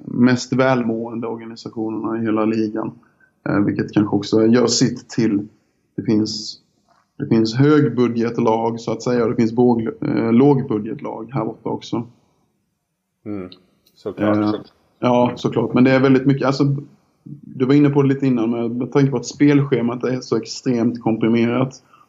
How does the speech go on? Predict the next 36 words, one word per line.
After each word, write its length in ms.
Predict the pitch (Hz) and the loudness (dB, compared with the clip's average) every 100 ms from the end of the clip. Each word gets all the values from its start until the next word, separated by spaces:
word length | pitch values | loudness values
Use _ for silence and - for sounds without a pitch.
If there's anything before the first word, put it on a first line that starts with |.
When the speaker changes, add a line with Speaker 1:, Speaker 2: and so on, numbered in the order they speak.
| _ | _
Speaker 1:
och 120 | - | -2
det 80 | 117 | 2
lägger 260 | 120 120 123 | 4 4 2
där 380 | 120 120 120 139 | 2 2 -2 0
till 480 | 151 127 117 117 - - | 2 4 2 0 -4 -6
resschema 920 | 117 127 127 127 - 117 117 120 123 | 0 2 2 0 -4 -2 -2 -4 -4
över 180 | 123 117 | -4 -4
flera 260 | 117 113 120 | -2 0 0
tidszoner. 720 | 120 113 113 113 110 95 - - _ _ | -2 -2 -2 -2 0 0 -2 -8 _ _
Det 140 | - 120 | 0 4
är 60 | |
en 80 | 123 | 4
aspekt 320 | 131 - 113 | 4 0 0
som 120 | - 113 | 0 0
vi 80 | |
inte 200 | 120 120 | 0 0
har 180 | 110 110 | 0 0
i 20 | |
Sverige 400 | 117 104 104 - | 0 -2 -2 -6
exempelvis. 600 | - - 113 - - - - _ - | -4 -2 -2 -2 -6 -8 -16 _ -16
Speaker 2:
Mm. 220 | 92 92 - _ _ _ - | -16 -16 -20 _ _ _ -2
Speaker 1:
Eh, 320 | 113 117 113 - | 2 4 2 0
vilket 400 | - 117 - 120 | -4 -4 -2 0
gör 260 | 123 120 120 | 2 4 2
att 220 | 113 - - | 0 -6 0
återhämtningsdelen, 1500 | 135 131 131 123 113 104 110 107 113 117 107 113 127 127 - _ _ _ _ _ _ _ _ _ _ _ _ _ - | 2 2 0 0 0 0 -2 -4 -2 2 2 2 0 -2 -4 _ _ _ _ _ _ _ _ _ _ _ _ _ 0
oavsett 400 | 127 120 139 127 | 2 4 2 4
vad 380 | 139 131 131 | 2 2 0
kan 140 | - 120 | -2 -2
vi 60 | |
göra 380 | 123 123 120 123 | -2 -4 -4 -8
för 200 | 120 120 | -10 -10
att 200 | 120 120 - _ _ _ _ _ _ _ - | -10 -12 -20 _ _ _ _ _ _ _ -10
förbättra 520 | 107 120 - - 113 | -2 -2 -2 -6 -4
eller 140 | 113 | -4
för, 160 | - | -6